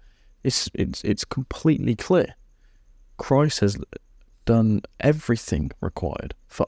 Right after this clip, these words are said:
us to be found righteous before God. God gave us the law. We cannot uphold the law, no matter how hard we try. If you cling to the law and Christ, you're trying to bring your own merit into salvation.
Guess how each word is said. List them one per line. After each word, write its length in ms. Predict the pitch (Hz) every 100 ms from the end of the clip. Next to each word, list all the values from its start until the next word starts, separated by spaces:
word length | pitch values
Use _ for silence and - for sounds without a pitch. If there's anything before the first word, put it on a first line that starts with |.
| -
us 240 | 131 135
to 140 | - 120
be 120 | 104
found 420 | - 101 92 95
righteous 460 | 107 117 - - -
before 400 | - - 101 92
God. 320 | - 95 - - _ _ _ _ _ - _ _ _ _ _ _ _
God 240 | 131 135 117
gave 300 | 127 165 147
us 200 | 127 -
the 80 |
law. 320 | 92 - - - _ _ _ -
We 120 | 110
cannot 440 | - - 139 135
uphold 480 | 101 - - 131 131
the 80 | 127
law, 320 | 127 127 131 - _ _
no 80 | 117
matter 180 | 117 110
how 300 | - 131 123
hard 340 | - 123 117
we 100 | 110
try. 260 | 117 - 95
If 200 | - -
you 100 | 120
cling 400 | - - 147 175
to 120 | 165
the 100 | 101
law 320 | 101 113 110 - -
and 300 | 123 139 -
Christ, 580 | - 120 113 - -
you're 100 | 110
trying 400 | 101 - 131 139 131
to 100 | 120
bring 580 | - 113 123 123 107 - _ _
your 160 | - 110
own 380 | - 131 127 107
merit 320 | 113 123 110
into 260 | - 107 -
salvation. 640 | - 101 95 120 139 -